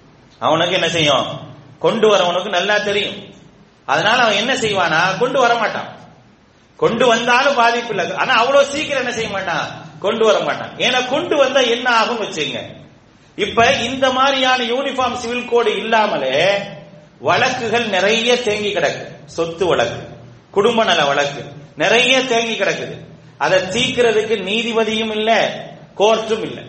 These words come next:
இதுதான் இங்க நா-, இந்த நாட்டுடைய நிலை. இந்த நாட்டுல எத்தனை வழக்குகள் தீர்க்கப்படாமல் இருக்கு தெரியுமா?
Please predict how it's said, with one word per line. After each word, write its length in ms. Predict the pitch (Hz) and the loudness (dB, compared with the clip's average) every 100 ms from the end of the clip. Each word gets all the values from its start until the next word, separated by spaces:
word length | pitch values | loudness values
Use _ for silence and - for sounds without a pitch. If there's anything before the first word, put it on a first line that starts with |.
| - - - - _ _ | -20 -20 -20 -20 _ _
இதுதான் 320 | 151 180 233 208 | -6 0 0 0
இங்க 140 | 196 | -2
நா-, 300 | 175 165 170 | -2 0 0
இந்த 40 | 165 175 | 2 0
நாட்டுடைய 380 | 196 202 185 | 0 -2 -2
நிலை. 200 | 156 147 110 - - - - - _ | -2 -2 -4 -8 -18 -20 -20 -20 _
இந்த 140 | 127 139 | -8 -2
நாட்டுல 480 | 165 233 233 226 196 | 0 2 2 0 0
எத்தனை 460 | 196 190 240 226 | -2 -2 0 0
வழக்குகள் 560 | 202 214 247 233 220 220 | 2 2 0 0 0 0
தீர்க்கப்படாமல் 640 | - - - 196 190 185 | -2 -2 -2 2 2 2
இருக்கு 200 | 165 165 | -4 -6
தெரியுமா? 400 | 156 147 147 165 | -4 -4 -4 -4